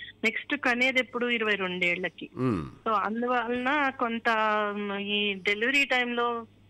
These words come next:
Speaker 1: ఆడపిల్లలు చనిపోవడం అనేది తగ్గుతుందని ఒక ఉద్దేశం.
Speaker 2: కరెక్ట్ అండి. యాక్చువల్గా
Speaker 1: తర్వాత
Speaker 2: దీని గురించే వాళ్ళు నిర్ణయం తీసుకున్నట్టు తెలుస్తుంది. చిన్న వయసులో
Speaker 1: అవునండి.
Speaker 2: గర్భం ధర్చడం వల్ల అనారోగ్యం బారిన పడే అవకాశాలు చాలా ఉన్నాయి కాబట్టి, so,
Speaker 1: అదే.
Speaker 2: ఎక్స్‌టెండ్ చేశారని తెలిసింది. ఓకే,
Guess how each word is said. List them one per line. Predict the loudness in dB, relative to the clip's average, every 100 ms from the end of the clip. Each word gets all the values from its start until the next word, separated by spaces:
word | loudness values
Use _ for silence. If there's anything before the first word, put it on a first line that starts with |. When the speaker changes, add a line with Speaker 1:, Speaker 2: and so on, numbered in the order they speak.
| -2
Speaker 1:
ఆడపిల్లలు | -2 0 -2 -2 -4
చనిపోవడం | -4 -6 -4 -2 0 0 -4
అనేది | -4 -4 -4 -4
తగ్గుతుందని | -4 -4 -6 -8 -8 -6 -4
ఒక | -4 -6
ఉద్దేశం. | -8 -8 -12 -12 -12
Speaker 2:
కరెక్ట్ | -2 0 0 -2
అండి. | -2 0
యాక్చువల్గా | 2 4 6
Speaker 1:
తర్వాత | 6
Speaker 2:
దీని | 6 6 8
గురించే | 6 6 8
వాళ్ళు | 8 8
నిర్ణయం | 8 8 6
తీసుకున్నట్టు | 4 0 0 0 2
తెలుస్తుంది. | 0 0 0 -2
చిన్న | 0 4 8 10
వయసులో | 10 8 6 4
Speaker 1:
అవునండి. | 4
Speaker 2:
గర్భం | 4 4 4
ధర్చడం | 2 2 2 2
వల్ల | 2 0
అనారోగ్యం | 2 4 4 2 0 0
బారిన | 0 -2
పడే | -2 -2
అవకాశాలు | -2 -4 -6 -8 -12 -16 -2
చాలా | 2 4
ఉన్నాయి | 4 2 2
కాబట్టి, | 0 -4 -4 -4 -6 -20 -20 -20 -20 -20 -12 0
so, | 2 2
Speaker 1:
అదే. | -2 -4 -4
Speaker 2:
ఎక్స్‌టెండ్ | -4 -2 -2 0
చేశారని | -2 -2 -4 -6
తెలిసింది. | -8 -8 -4
ఓకే, | -2 0